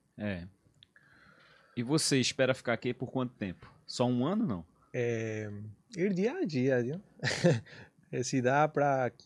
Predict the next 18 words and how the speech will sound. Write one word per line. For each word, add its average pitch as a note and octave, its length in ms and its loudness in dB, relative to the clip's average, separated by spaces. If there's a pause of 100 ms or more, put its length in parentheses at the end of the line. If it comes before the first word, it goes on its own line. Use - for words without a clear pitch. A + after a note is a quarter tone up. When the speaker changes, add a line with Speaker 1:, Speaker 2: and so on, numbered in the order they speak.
Speaker 2:
ficar A#2+ 260 -6
aqui A2+ 640 -4 (160)
um G#2 220 -8
ano, B2 360 -4
dois, B2+ 440 -4
três, D3+ 440 -2
vá, D#3+ 380 -6 (460)
é C#3 380 -10
obra C3+ 280 -4
de D#3+ 140 -2
Deus, B2 260 0
né? B2+ 140 -6 (240)
Vai, A#2 480 -2 (960)
vai A2 160 -6
dar, A#2 800 -6 (400)
depende B2 360 0
dele, A#2 340 2
né? A#2 100 -8